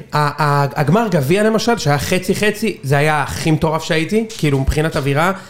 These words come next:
כבר היינו משחקים של ארבעים ו-, ברמת גן, אבל זה אחרת. בבלומפילד, חמש עשרה וחמש עשרה זה באמת טירוף, ואתמול גם היה, באמת היה מדהים. זה לא הדרבי הראשון בבלומפילד החדש, כן? היה כבר, אה, לאיביץ' היה אפילו שניים, כן? אבל, אה,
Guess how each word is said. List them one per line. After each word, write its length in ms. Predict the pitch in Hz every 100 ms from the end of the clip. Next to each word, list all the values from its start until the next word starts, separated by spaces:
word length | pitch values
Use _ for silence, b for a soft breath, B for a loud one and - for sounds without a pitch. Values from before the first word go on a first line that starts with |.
| B
כבר 140 | - 151
היינו 220 | 170 233
משחקים 320 | 240 - 156
של 140 | 147 143
ארבעים 480 | 127 160 202 165 131
ו-, 160 | 151 139
ברמת 300 | - 143 139
גן, 160 | 196 156
אבל 140 | 127
זה 100 | 131
אחרת. 360 | 143 185 143 - B B B -
בבלומפילד, 640 | 151 151 233 - 190 196 -
חמש 220 | 151 190
עשרה 200 | 190 180
וחמש 220 | 151 160
עשרה 220 | 190 185
זה 240 | 135 135 123
באמת 240 | 139 170
טירוף, 420 | - 135 151 196 - B B B
ואתמול 380 | 139 135 196 220 151
גם 200 | 180 147
היה, 480 | 139 143 127 120 120
באמת 260 | 135 156
היה 120 | 135 135
מדהים. 340 | 127 135 117
זה 120 | 131
לא 100 | 165
הדרבי 240 | 226 196 156
הראשון 280 | 147 156 135
בבלומפילד 300 | 135 135 135
החדש, 320 | 131 139 -
כן? 220 | 170 202
היה 260 | 160 139 151
כבר, 240 | 147 139
אה, 60 | 139 143 139 131
לאיביץ' 340 | 156 233 -
היה 100 | 139
אפילו 200 | 135 127
שניים, 300 | - 131 123
כן? 160 | 160 185 B B B B B
אבל, 340 | 147 135 143 143
אה, 280 | 139 131